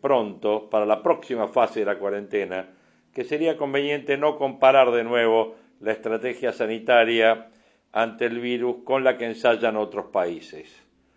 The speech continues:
Su cruce, por ejemplo, con Alfonso Pratgay por la economía probablemente no conmueva a muchos.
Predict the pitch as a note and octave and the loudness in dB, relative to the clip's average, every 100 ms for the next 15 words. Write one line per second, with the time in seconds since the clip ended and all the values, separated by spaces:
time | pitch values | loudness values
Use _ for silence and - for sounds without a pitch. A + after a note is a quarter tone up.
0 | _ _ - C3 F3 F3+ E3 D#3+ C#3+ B2+ | _ _ -10 -4 0 2 2 0 0 0
1 | D#3 D3 D3 C#3 C3+ B2 C#3+ C3+ C3+ C3 | 0 0 0 2 2 0 0 -2 -2 0
2 | C3 C3 C#3+ C#3 B2+ B2 B2 B2 C#3 D3+ | 0 2 0 0 0 0 0 -4 -4 -4
3 | D3+ D#3 D3 - _ _ - A#2 C3 C3+ | 0 0 -2 -12 _ _ -4 2 4 4
4 | C3 C#3 C3+ C3 C3+ B2+ B2+ D3 C#3+ A2 | 0 -4 -2 -2 0 -2 -2 2 4 6
5 | G2+ G2 G2 F2 - F2 E2 - | 4 0 -6 -8 -8 -10 -10 -20